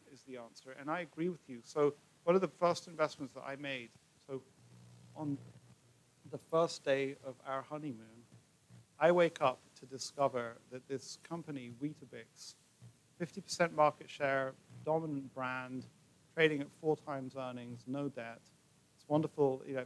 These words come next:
family-owned business in, with some publicly traded shares is being bought out for, like, three times the price I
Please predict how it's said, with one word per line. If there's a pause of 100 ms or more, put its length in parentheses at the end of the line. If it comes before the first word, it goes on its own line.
(120)
family-owned
business
in,
with
some
publicly
traded
shares
is
being (360)
bought
out (100)
for,
like, (180)
three
times
the
price
I